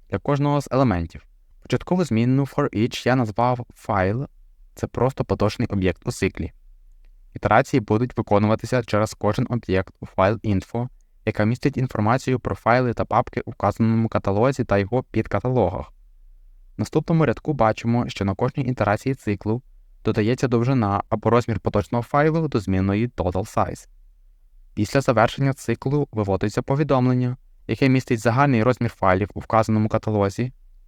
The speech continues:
вираз total size один мегабайт, конвертує розмір з байтів у мегабайти для зручності виведення. Після запуску ми бачимо очікуваний результат.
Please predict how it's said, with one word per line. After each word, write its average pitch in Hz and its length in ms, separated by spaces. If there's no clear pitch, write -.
вираз 113 340
total 104 360
size 98 340
один 101 220
мегабайт, 110 540
конвертує 113 520
розмір 95 380
з 104 60
байтів 143 460
у 139 80
мегабайти 117 580
для 95 200
зручності - 480
виведення. 92 500
Після 156 260
запуску 131 420
ми 143 80
бачимо 135 500
очікуваний 110 500
результат. 120 540